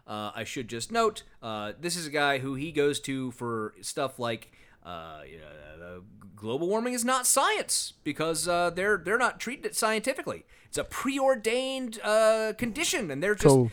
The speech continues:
Speaker 2: Yeah, why
Speaker 1: ignoring
Speaker 2: not?
Speaker 1: all the other evidence. Fuck this guy. But, uh, Ian Plimer was appointed to the boards of Roy Hill, Hill Holdings and Queensland Coal Investments, uh, back in the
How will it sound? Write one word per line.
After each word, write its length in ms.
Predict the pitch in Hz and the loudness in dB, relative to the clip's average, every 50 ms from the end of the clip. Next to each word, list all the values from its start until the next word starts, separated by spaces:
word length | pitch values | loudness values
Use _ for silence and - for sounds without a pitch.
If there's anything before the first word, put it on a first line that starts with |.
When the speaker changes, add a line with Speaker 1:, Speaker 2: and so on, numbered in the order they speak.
| - - - | -2 -2 2
Speaker 2:
Yeah, 280 | 170 202 160 151 135 | 6 8 10 10 10
why 140 | 135 143 165 | 10 10 8
Speaker 1:
ignoring 180 | 254 262 262 - | 8 8 8 6
Speaker 2:
not? 60 | 254 | 6
Speaker 1:
all 120 | 262 262 | 6 4
the 140 | 254 262 254 | 4 2 2
other 200 | 262 254 262 262 | 4 6 6 6
evidence. 580 | 277 269 233 160 107 87 - - - - - - - - - | 6 6 4 0 -2 -4 -6 -8 -8 -8 -10 -14 -18 -10 -6
Fuck 160 | - 151 - | -4 -4 -4
this 140 | - 90 - | -6 -12 -12
guy. 200 | - - 73 73 - - - - - - | -12 -12 -12 -14 -16 -20 -20 -20 0 4
But, 220 | - 226 320 277 - - | 6 6 6 6 2 2
uh, 160 | 180 175 165 - - | 2 2 2 2 -2
Ian 240 | 269 320 311 247 170 | -2 -2 -2 -4 -4
Plimer 480 | - 185 233 277 294 220 123 98 90 - - - - - - | -2 0 2 2 2 2 0 -2 -6 -10 -16 -20 -20 -16 -8
was 300 | - 151 165 160 156 143 151 | -2 0 0 2 2 0 -2
appointed 440 | 151 - - 285 330 330 311 277 254 | -4 -2 -2 0 0 0 -2 -2 -4
to 100 | - 233 | -4 -2
the 80 | 214 180 | -2 -4
boards 460 | 143 165 190 202 208 202 196 165 - | -4 -2 0 0 0 0 -2 -4 -4
of 220 | - 139 127 101 | -4 -4 -4 -2
Roy 320 | 104 110 170 214 240 233 196 | -2 -2 0 0 0 0 -2
Hill, 360 | 143 160 196 220 226 - - | -2 -2 0 0 0 0 0
Hill 240 | - 185 226 208 185 | 2 2 2 2 2
Holdings 460 | 170 220 254 269 294 294 277 240 208 - | 0 -2 -2 -2 -4 -6 -4 -6 -6 -4
and 280 | - 220 240 226 190 131 | -4 -2 -2 -2 -4 -6
Queensland 500 | - - 143 135 131 107 117 117 113 - | -8 -8 -8 -6 -6 -6 -8 -8 -8 -4
Coal 260 | - 143 139 135 123 | -2 -2 0 0 -2
Investments, 600 | 113 104 156 175 - - - 427 - - - - - - - - - - - - | -4 -2 -2 -2 -2 -2 -4 -4 -4 -4 -6 -6 -8 -12 -20 -20 -20 -20 -16 -10
uh, 200 | - 113 110 107 | -8 -6 -6 -4
back 300 | 101 101 123 120 120 117 | -4 -2 -2 -2 -2 -4
in 120 | 123 117 104 | -6 -8 -8
the 300 | 110 107 104 98 101 | -8 -8 -8 -10 -12